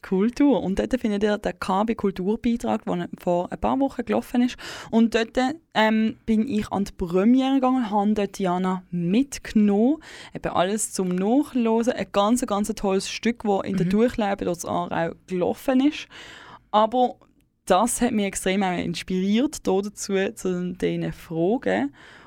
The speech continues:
Speaker 1: Und ich finde eben das Konzept, also ein Konzept finde ich einfach generell sehr spannend. Und das wäre, ähm, <laughs> die.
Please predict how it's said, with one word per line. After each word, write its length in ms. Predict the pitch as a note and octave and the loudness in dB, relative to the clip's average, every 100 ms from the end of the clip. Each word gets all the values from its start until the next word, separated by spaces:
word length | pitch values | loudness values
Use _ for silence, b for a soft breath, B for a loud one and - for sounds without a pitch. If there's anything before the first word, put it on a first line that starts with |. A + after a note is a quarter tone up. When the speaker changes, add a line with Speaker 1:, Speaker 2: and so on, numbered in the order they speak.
| B - | B 0
Speaker 1:
Und 520 | G#3+ G#3+ G#3+ G#3+ G#3 - - - _ _ | 2 4 2 0 -2 -8 -10 -14 _ _
ich 220 | A3 C#4+ | 0 0
finde 300 | - B3+ A#3 | 2 2 4
eben 60 | G#3+ | 2
das 140 | A3+ | -2
Konzept, 680 | - F#3+ F3 - F3+ B3 - - - - _ | -2 -4 -4 0 0 0 -4 -20 -20 -20 _
also 180 | - G3+ - | -2 0 2
ein 180 | A3 | 2
Konzept 420 | D4 C4+ A#3+ A#3 - | 2 2 2 0 -2
finde 140 | G3+ | -4
ich 60 | G#3+ | -4
einfach 160 | G3+ - | -6 -6
generell 440 | F3 G3+ G3 F3 | -4 -2 0 0
sehr 260 | E3+ D#3+ D#3 | 0 -4 -4
spannend. 640 | - - D#3+ G3+ D#4 - _ _ - B B B B B B _ | -6 -2 0 2 0 -4 _ _ -20 B B B B B B _
Und 400 | G#3 G#3 G#3 G#3 - _ | 0 2 2 0 -4 _
das 500 | G3 F#3+ B3+ - F#3 | 0 0 0 -2 -2
wäre, 680 | F3 F3 F#3+ G3+ G#3 G#3 A#3 - - | 0 2 0 -2 0 -2 -4 -8 -6
ähm, 600 | F3+ F3 F3 F3 F3 - F#3 B B B | -2 -2 0 0 -2 -4 -4 B B B
<laughs> 400 | B B _ _ | B B _ _
die. 300 | F3 G#3 D#3 | -4 -2 -2